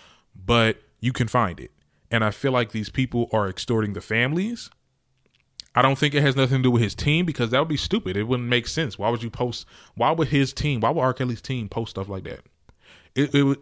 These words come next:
it literally makes him look bad. So I don't, I think that it's people that are extorting, and they're saying it, they're saying that they work for R. Kelly because it looks official.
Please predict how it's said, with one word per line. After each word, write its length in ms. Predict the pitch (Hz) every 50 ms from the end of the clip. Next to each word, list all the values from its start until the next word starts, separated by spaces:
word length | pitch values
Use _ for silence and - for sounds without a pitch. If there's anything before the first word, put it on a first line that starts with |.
| _ -
it 260 | 131 135 - - -
literally 320 | 123 127 147 151 139 135 123
makes 220 | 123 120 - -
him 140 | 123 117 110
look 140 | 107 98 95
bad. 300 | 107 107 98 90 90 -
So 120 | - 98
I 80 | 107 117
don't, 140 | 120 -
I 80 | 113 113
think 240 | - - 131 127 -
that 120 | 120 110 110
it's 100 | 101 -
people 240 | - 120 110 113 104
that 140 | 104 98 98
are 160 | 98 95 -
extorting, 540 | 101 - - - - 117 110 107 104 98 104
and 80 | 101
they're 100 | 101 98
saying 480 | 92 - - 127 127 135 131 123 117 107
it, 240 | 101 98 98 - - _ _ - - - - _ _ _ -
they're 140 | 95 90
saying 760 | - - - - 123 135 147 151 135 117 110 104 101 98 101 - -
that 280 | 107 110 104 92 -
they 100 | 101 98
work 220 | 95 101 101 101 -
for 120 | - 95
R. 80 | 92 95
Kelly 240 | - - 104 98 95
because 260 | 98 - 107 95 101
it 40 | 95
looks 180 | 95 90 -
official. 440 | 92 - - 101 - - 95 95